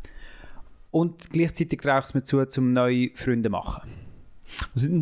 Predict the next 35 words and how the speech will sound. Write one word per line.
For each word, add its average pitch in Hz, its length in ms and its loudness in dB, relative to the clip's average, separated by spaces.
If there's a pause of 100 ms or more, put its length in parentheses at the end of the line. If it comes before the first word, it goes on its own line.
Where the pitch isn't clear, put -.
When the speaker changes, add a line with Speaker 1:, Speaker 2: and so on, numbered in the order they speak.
(120)
Speaker 2:
deine 160 120 0
Tools, 160 340 2
die 147 120 0
du 160 80 -12
da 151 120 0
verwendest, 147 520 0
Thomas? 156 380 0 (100)
Speaker 1:
Ich 123 140 0
habe 123 120 2
zum - 160 0
Beispiel 107 360 0
gerade 127 340 0
heute 147 260 0
eine 104 100 4
Anfrage 120 420 0
bekommen 175 320 -2 (440)
<laughs> 302 720 0
von 170 280 2
einem 131 160 4
Mitstudent, 160 680 0 (220)
der 123 100 0
gefragt 123 420 -2
hat, 113 220 0
ob 107 80 0
wir 107 180 2
zusammen 95 480 2
lernen 98 300 4
wollen 269 140 4 (760)
für - 140 -4
die - 40 -20
Prüfungen 139 480 0
nächste 151 300 0
Woche. 139 200 0
Speaker 2:
Mega 135 160 2
herzig, 92 500 0